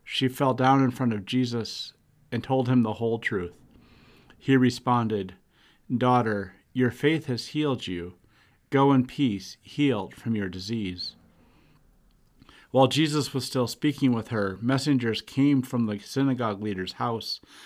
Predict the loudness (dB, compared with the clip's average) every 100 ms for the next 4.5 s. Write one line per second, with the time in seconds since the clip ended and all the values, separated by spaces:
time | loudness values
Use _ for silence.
0 | -20 -6 0 4 4 2 -2 -2 0 -2
1 | -4 -10 -14 _ _ _ _ _ -4 0
2 | 2 2 2 0 -4 -4 -6 -6 -10 -14
3 | _ _ _ _ _ _ -2 0 2 0
4 | 0 -2 -6 -12